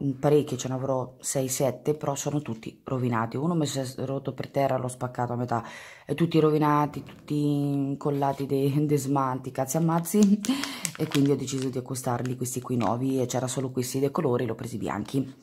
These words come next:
e questi due euro e novantanove della Winey. Poi mettiamolo qua. Poi dai cinesi ho acquistato questo rossetto,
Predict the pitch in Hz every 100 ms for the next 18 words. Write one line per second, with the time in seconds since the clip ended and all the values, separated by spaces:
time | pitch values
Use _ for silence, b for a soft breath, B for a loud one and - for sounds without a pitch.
0 | B - - 131 - 135 123 123 117 120
1 | 127 120 107 120 120 - - - 131 131
2 | 123 117 127 135 131 - B B B B
3 | B B B B B B _ - - 254
4 | 240 233 226 226 202 185 165 160 147 143
5 | 143 127 - - - - - - - _
6 | _ _ _ _ _ B B B B B
7 | _ _ 233 240 214 180 - 214 170 143
8 | 139 156 202 226 220 - - _ _ _
9 | - _ _ - - - - - B B
10 | B _ - - 151 135 220 220 151 143
11 | 151 156 151 147 147 - 135 123 - 226
12 | 302 -